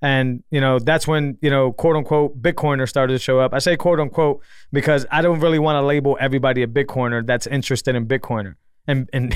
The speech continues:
<laughs> sorry, in Bitcoin. Right? So they started to show up, started shaking some hands, started seeing some friendly faces that I know, and had fantastic, I'm gonna speed this up, but had a fantastic time that first day. We ate some good food from the farm,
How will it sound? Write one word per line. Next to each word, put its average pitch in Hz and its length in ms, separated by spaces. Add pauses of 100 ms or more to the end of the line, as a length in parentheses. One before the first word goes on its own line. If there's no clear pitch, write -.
<laughs> 180 100
sorry, 117 360
in 120 140
Bitcoin. 131 400 (540)
Right? 131 260
So 151 100
they 165 140
started 175 260
to - 40
show 165 180
up, 156 60
started 165 200
shaking 156 240
some 143 120
hands, 156 320 (240)
started 175 280
seeing 165 200
some 156 140
friendly 160 260
faces 151 320
that 147 160
I 143 80
know, 147 320 (200)
and 131 140
had 135 400
fantastic, 156 640
I'm 135 80
gonna 147 140
speed 156 240
this 143 200
up, 147 200 (200)
but 131 100
had 139 140
a 127 40
fantastic 143 640
time 139 220
that 131 180
first 131 280
day. 135 260 (220)
We 127 160
ate 156 200
some 143 180
good 135 200
food 143 440
from 147 540
the 131 140
farm, 127 380